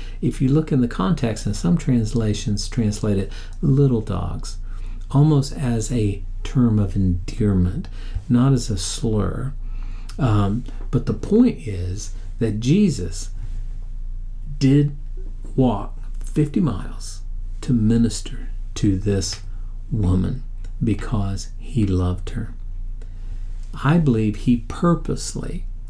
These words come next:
he knew where this woman was. He walked fifty miles to get to this woman to show the lost sheep of the house of Israel that were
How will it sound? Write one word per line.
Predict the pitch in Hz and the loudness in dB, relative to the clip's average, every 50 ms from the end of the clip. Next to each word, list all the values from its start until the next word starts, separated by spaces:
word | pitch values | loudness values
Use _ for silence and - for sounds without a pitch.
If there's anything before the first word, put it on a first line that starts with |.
| - - - - - - - - - - | -8 -8 -8 -8 -8 -6 -8 -8 -10 -6
he | - - 131 123 | 0 4 4 4
knew | 110 107 113 123 147 170 175 | 6 6 6 6 6 6 6
where | 170 165 | 4 4
this | 147 147 143 - - | 4 2 2 2 2
woman | 143 131 123 123 123 120 | 2 4 6 6 6 4
was. | 104 95 90 87 85 - - - - - - - - - - | 2 2 -2 -2 -4 -6 -6 -8 -8 -8 -8 -6 -6 -6 -6
He | - - - 127 | -4 0 2 2
walked | 120 120 110 104 - - - | 4 4 2 0 -2 -4 -4
fifty | - - - - 180 160 - - 165 | -4 -4 -2 -2 0 0 2 2 2
miles | 160 156 143 139 139 131 127 123 120 - | 4 4 4 4 4 4 4 2 0 -2
to | - 120 | -2 -2
get | 113 120 113 110 - | 0 0 -2 -2 -4
to | - - | -4 -4
this | 110 107 107 107 - - - | -2 -2 -2 -2 -2 -2 -2
woman | 101 92 87 87 87 87 87 87 | 0 2 4 4 4 2 2 0
to | - - - | -2 -4 -4
show | - - - - 170 170 151 123 101 87 92 98 92 - - - - - - - - - - - | -4 -4 -4 -2 0 0 2 2 0 -2 -2 -4 -6 -8 -8 -8 -8 -6 -6 -4 -4 -4 -4 -4
the | 160 - 101 | -2 -2 -2
lost | 101 107 107 117 131 143 147 143 - | 0 0 2 2 2 2 2 2 0
sheep | - - - 127 120 120 117 - - | -2 -2 0 2 2 2 0 0 -2
of | 107 104 104 | -4 -4 -4
the | 98 101 | -4 -4
house | - - - 107 107 110 113 - - | -4 -4 -4 -2 -2 -2 -2 -2 -2
of | 143 110 107 | -2 0 2
Israel | 104 101 98 95 90 - - - 92 85 85 90 90 - - - - - - - - - - - - - - - - - - - - - - - - - - | 2 2 4 4 2 2 2 -2 0 0 0 0 -2 -2 -4 -6 -6 -6 -6 -6 -6 -6 -6 -6 -6 -6 -6 -6 -6 -6 -6 -6 -6 -6 -6 -6 -6 -4 -2
that | 113 113 113 110 107 104 117 | 0 2 2 2 2 0 0
were | 113 107 95 - - | 0 0 0 -2 -4